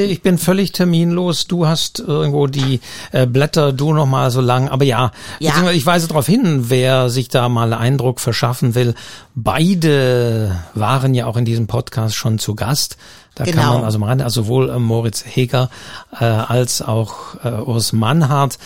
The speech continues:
Speaker 1: Und ja, die kann man dort treffen und die Astrid blättert jetzt im Programm.
Speaker 2: Ja, der
Speaker 1: Das ist ja
Speaker 2: Moritz
Speaker 1: aber auch schön,
Speaker 2: Heger.
Speaker 1: dass man wieder ein Programm blättern
Speaker 2: Ja,
Speaker 1: kann. Also
Speaker 2: genau.
Speaker 1: von Veranstaltungsreihen werden jetzt auch Programme wieder auf Papier gedruckt. <laughs> Ja.
Speaker 2: Ja, also ich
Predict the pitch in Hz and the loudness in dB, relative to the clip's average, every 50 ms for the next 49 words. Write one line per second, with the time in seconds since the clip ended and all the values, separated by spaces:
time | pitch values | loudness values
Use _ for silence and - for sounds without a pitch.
0 | - - - - - - - 120 120 107 - - - - - - 110 95 87 87 | -20 -20 -20 -18 -10 -4 0 0 0 0 -2 -6 -16 -14 -6 -6 -4 -4 -4 -8
1 | - - 143 165 185 - - 139 156 160 160 156 147 147 143 139 - 123 120 117 | -6 -2 0 0 0 0 0 0 2 2 2 2 2 0 -2 -2 -4 -6 -2 0
2 | 120 120 131 120 - - - - - - - 139 175 - - 208 202 185 - - | 0 0 0 -2 -4 -12 -12 -10 -8 -4 0 0 0 2 4 2 2 2 0 0
3 | 147 143 143 127 - - - - - - - - - _ - - - 131 - 131 | 0 2 2 2 0 -4 -16 -20 -20 -20 -20 -20 -20 _ -18 -8 -6 -4 -2 0
4 | 135 127 - - 139 120 110 104 - 123 120 131 143 - - 151 147 139 123 127 | 0 0 0 -2 -4 -4 -4 -2 0 2 2 2 0 0 0 0 0 2 2 0
5 | 139 143 - - - - - - 151 131 135 117 - - - 117 110 113 - 110 | 0 0 0 -4 -4 -4 -2 -2 0 0 0 0 -4 -4 -4 -4 -4 -4 -6 -4
6 | 107 104 254 - - - 311 330 359 392 233 277 262 226 190 175 - 185 190 190 | -2 0 2 2 2 2 2 2 0 0 -2 -4 0 0 2 2 4 4 4 4
7 | 170 - - 143 - - 143 147 202 226 - 139 - - - - 123 113 120 113 | 2 2 0 2 0 2 2 2 2 2 2 2 2 2 2 0 0 0 0 -2
8 | - - 123 113 117 117 117 101 98 104 120 - 151 156 170 160 165 147 170 262 | -2 -4 -4 -2 0 0 0 0 0 -2 -2 0 0 2 2 2 2 2 2 4
9 | 285 311 330 339 285 220 180 123 107 - 123 110 113 - 156 139 123 - - 123 | 4 2 2 2 2 2 2 0 0 0 -2 -2 -2 0 0 0 0 -2 -2 -2
10 | 120 120 113 107 107 123 131 123 - - 110 101 - - - 123 110 104 90 101 | 0 0 0 0 0 0 0 -2 -2 -4 -6 -6 -6 -6 -8 -6 -6 -4 -4 0
11 | 127 135 127 127 123 135 117 - - - 120 117 - - 131 120 123 139 135 - | 0 0 0 0 -2 -2 -4 -6 -6 -6 -8 -6 -6 -6 -6 -4 -2 -4 -4 -4
12 | 214 208 190 - - - _ - 143 - - 120 127 - - 202 185 - 185 190 | -6 -6 -6 -6 -10 -18 _ -6 -4 -4 -4 -6 -6 -2 0 0 0 0 0 -2
13 | 220 262 226 - | -2 -2 -4 -4